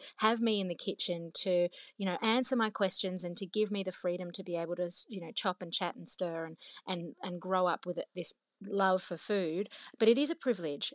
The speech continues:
and it's something that we can totally share. Um, often in this space, you know, you and I are both in such a privileged position, having the platform that we have to direct a lot of the conversation around food,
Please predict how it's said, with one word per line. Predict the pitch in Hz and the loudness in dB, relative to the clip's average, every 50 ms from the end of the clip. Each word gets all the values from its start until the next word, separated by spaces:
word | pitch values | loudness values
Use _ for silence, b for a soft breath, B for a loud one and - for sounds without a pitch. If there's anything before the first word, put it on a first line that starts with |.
| _ | _
and | - 202 | -2 -2
it's | 208 - - | 2 4 4
something | - 233 226 - 240 226 | 4 4 2 2 0 2
that | 226 220 - | 2 0 2
we | 202 196 202 | 0 0 -2
can | 202 - 214 208 196 | -2 -4 -6 -4 -4
totally | 190 - - - 214 208 202 196 196 185 | -6 -6 -2 0 2 2 2 0 -2 0
share. | - - - 196 185 190 180 165 165 165 185 B B B B B B - | 0 0 0 2 2 0 0 0 -2 -4 -6 B B B B B B 0
Um, | 196 185 180 - - - | 2 2 2 -2 0 0
often | 226 233 - - 254 247 233 220 - | 0 0 2 2 2 2 2 2 0
in | 202 196 190 | -2 -2 -2
this | 185 175 - | 2 2 2
space, | - - - 185 180 165 165 - - | 2 2 2 0 0 2 0 0 0
you | 175 | 0
know, | 175 170 170 | -4 -4 -2
you | 180 226 285 339 | -2 0 0 2
and | 330 247 | 2 2
I | 208 190 180 170 156 | 4 4 4 2 0
are | - - | -2 -4
both | - - 175 175 170 - - | -2 0 0 0 0 -2 -4
in | - 175 | -6 -4
such | - 190 175 - | -4 -2 -2 -4
a | 185 - | -6 -4
privileged | - 190 170 180 175 - - - | -4 -4 -2 -2 -4 -4 -6 -8
position, | 185 165 175 170 - 190 170 | -8 -6 -4 -4 -4 -4 -4
having | 175 180 180 185 180 | -4 -4 -2 -2 -4
the | 180 | -6
platform | - - 202 - - - 220 208 196 | -2 0 -2 -2 0 -2 -4 -4 -2
that | 190 - | -4 -6
we | 151 165 | -6 -8
have | 170 - 180 170 170 165 170 170 - B B B B B B B B _ _ _ _ _ _ _ - - - | -6 -6 -4 -4 -4 -4 -6 -8 -12 B B B B B B B B _ _ _ _ _ _ _ -2 2 2
to | - - 254 240 | 4 6 6 6
direct | - 220 220 214 208 240 294 - - | 6 6 6 8 6 4 4 4 2
a | 277 240 | 4 4
lot | 214 208 | 4 4
of | 190 | 4
the | 196 | 2
conversation | 190 - 214 185 185 185 - - 175 180 220 - - 208 180 165 156 B B B B B B - | 0 0 -2 -2 2 2 2 4 4 4 2 2 2 0 -2 -4 -6 B B B B B B 4
around | 202 190 185 190 185 185 185 190 196 190 | 4 6 6 6 6 6 6 4 2 0
food, | - - 202 196 185 160 156 156 - | 0 2 2 4 4 2 0 -2 -6